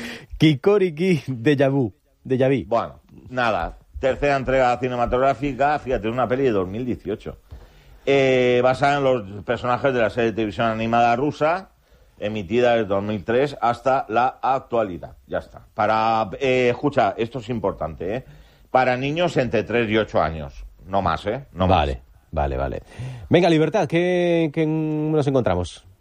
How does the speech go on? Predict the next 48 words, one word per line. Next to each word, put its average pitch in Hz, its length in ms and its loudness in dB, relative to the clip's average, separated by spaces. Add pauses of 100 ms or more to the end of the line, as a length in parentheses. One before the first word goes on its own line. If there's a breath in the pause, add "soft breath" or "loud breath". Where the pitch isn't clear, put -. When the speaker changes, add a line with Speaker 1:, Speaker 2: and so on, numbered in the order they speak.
(120)
Speaker 2:
Pues 127 200 2
es 113 120 -10
una 165 240 2
peli 151 200 2
española 147 640 2
que 127 80 -4
inauguró 117 420 2
la 135 160 2
sección 120 320 -4
oficial 120 460 0
de 165 100 2
la 110 140 2
reciente 104 360 -4
Seminci 113 560 -4
de 101 240 2
Valladolid 98 640 2
y 175 100 2
también 104 280 0
estuvo 175 300 -2
en 135 60 0
la 107 100 2
Semana 98 320 -4
de 92 80 0
la 85 100 2
Crítica 90 320 -6
del 85 80 -4
Festival 87 420 -8
de 82 120 -8
Cannes. 151 280 -2 (380 soft breath)
Tiene 160 300 0
muy 147 240 2
buenas 139 380 0
críticas, 175 760 -2 (320 soft breath)
es 139 240 0
el 139 140 2
debut 127 300 2
en 123 120 0
el 120 160 0
largo 123 380 2
de 104 180 0
Clara 117 380 2
Roquet 143 600 0
y, 120 300 0
bueno, 123 420 0
pues 107 260 0
de 107 440 4
una 117 200 0
familia 147 800 0